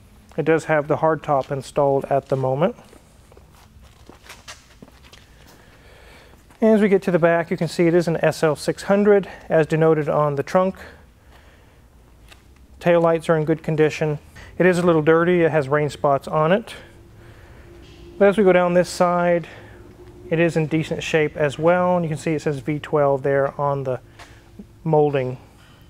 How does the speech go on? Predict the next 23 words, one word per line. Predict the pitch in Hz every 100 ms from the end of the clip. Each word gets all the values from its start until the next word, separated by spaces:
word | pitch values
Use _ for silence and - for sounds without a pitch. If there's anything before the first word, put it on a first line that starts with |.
| - - - - _ _
Everything | 170 175 180
else | 180 190 -
looks | 185 180
pretty | - 190
good | 220 214
as | -
far | 180 170
as | 156
the |
body | 156 160 160
is | 160 -
concerned. | 156 - 160 180 208 - - - - - - - - - - - - - - - - - - - - - - - - - - - - - -
Just | 175 -
by | 160
looking | 160 160 165 156
at | 147 -
the | -
car, | - 170 170
you | 147
would | 147
think | - 151 135
it's | 143
in | 160 156 147